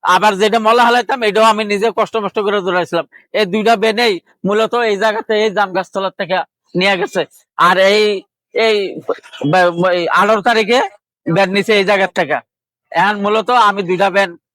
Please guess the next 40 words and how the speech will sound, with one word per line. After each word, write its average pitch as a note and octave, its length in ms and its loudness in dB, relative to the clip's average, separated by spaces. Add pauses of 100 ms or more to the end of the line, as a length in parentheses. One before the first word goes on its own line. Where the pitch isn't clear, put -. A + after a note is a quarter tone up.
(140)
কোন B3 140 0
রকম B3 380 0
ভাবে, F#3 280 -2 (440)
একটা G3+ 300 0
ব্যান্ড G#3 220 -2
ভাড়া G3+ 200 2
দিয়ে A3 160 2
আশি G#3 180 -2
টাকা, A#3+ 280 2
একটা G#3 280 0
এই G#3 140 0
ভাঙ্গাচুরা F3+ 520 -2
ব্যান্ড E3 240 -4
দেই F#3 220 -4 (220)
আশি E3+ 260 -6
টাকা, C#3 240 -4
একশো E3+ 340 -4
ষাট D#3 220 -6
টাকা F3 200 -2
ভাড়া D#3+ 220 -2
দিয়া E3+ 140 -6
কোন A#3+ 320 -2
রকম G#3+ 260 -6
ভাবে E3 260 -4 (380)
চলতে G3+ 280 -4
আছে। C#3 220 -4
কো-, - 520 -8
জানেনই A3 360 0
তো, F#3 160 -2
এই F#3+ 180 0
দুইটা F#3+ 300 -2
মাস G3 260 0
কো-, - 500 -8
বৃষ্টি A3 280 -4
গেছে, D#3 320 -2 (380)
এই A#3 180 2
মূলত A#3 380 0
দুই A3+ 240 2
একদিন A3+ 280 0
ধরে C4+ 240 0